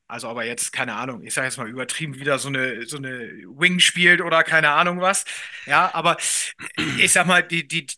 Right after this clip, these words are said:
die, das Naming sollte schon gleich sein. Und wir haben's festgestellt, auch letztes Jahr,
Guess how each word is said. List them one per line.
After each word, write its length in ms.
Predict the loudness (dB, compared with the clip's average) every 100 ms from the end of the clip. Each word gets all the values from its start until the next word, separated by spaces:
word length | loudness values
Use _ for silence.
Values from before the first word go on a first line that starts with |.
| -10
die, 80 | -4
das 300 | 0 2 4
Naming 340 | 6 6 4
sollte 300 | 4 2 4
schon 180 | 2 0
gleich 300 | 4 4 4
sein. 240 | -2 -8 -8
Und 80 |
wir 120 | 0 2
haben's 220 | 2 0
festgestellt, 760 | 0 0 2 2 4 2 2
auch 120 | -2
letztes 420 | -2 -2 -2 -2 0
Jahr, 320 | 2 2